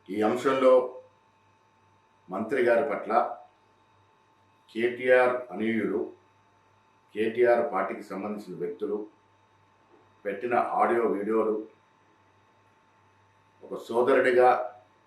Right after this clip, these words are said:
ఒక సోదరీమణికి నూలుపోగు దండ వేస్తే వాళ్ళు ట్రోల్ చేసిన విధానం కూడా సినీ ప్రముఖులంతా కూడా చూసే ఉండవచ్చు.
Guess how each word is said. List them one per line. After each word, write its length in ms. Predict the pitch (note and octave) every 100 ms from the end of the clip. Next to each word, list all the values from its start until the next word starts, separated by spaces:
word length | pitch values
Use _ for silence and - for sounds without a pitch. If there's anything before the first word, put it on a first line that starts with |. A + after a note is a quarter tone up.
| _ _
ఒక 160 | - G2+
సోదరీమణికి 920 | - A2 B2 B2 A#2+ A#2 - G#2+ - - _ _ _ _ _ _ _ _ -
నూలుపోగు 520 | G2 A#2+ A#2+ B2 A2+
దండ 260 | G2 G#2 G#2+
వేస్తే 580 | G#2+ G#2 - G#2 A2 - _ _ _ _ _ _ _
వాళ్ళు 200 | - F#2+
ట్రోల్ 260 | G#2+ G#2+ A#2+
చేసిన 240 | A2+ G2+
విధానం 460 | F#2 G#2+ B2 B2 G#2
కూడా 480 | G#2+ A2 - - - - _ _ _ _ _ _
సినీ 280 | G2+ A2 A2
ప్రముఖులంతా 640 | G#2+ G#2+ G#2+ G#2+ G#2 G#2
కూడా 360 | F#2+ G2 G2+ -
చూసే 220 | G#2 G2+ G#2
ఉండవచ్చు. 500 | F#2 G2 F#2 -